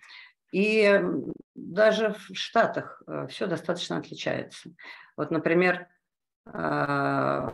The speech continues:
именно в этом обследовании, м, максимальный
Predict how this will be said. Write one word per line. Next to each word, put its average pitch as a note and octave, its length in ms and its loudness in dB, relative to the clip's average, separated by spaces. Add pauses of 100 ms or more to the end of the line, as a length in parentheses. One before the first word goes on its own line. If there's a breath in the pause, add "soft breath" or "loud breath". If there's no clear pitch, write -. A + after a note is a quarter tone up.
(1160)
именно D3 320 2
в D#3 40 2
этом C#3 260 4
обследовании, F3 760 -2 (100)
м, C#3+ 520 -10
максимальный C#3+ 800 -2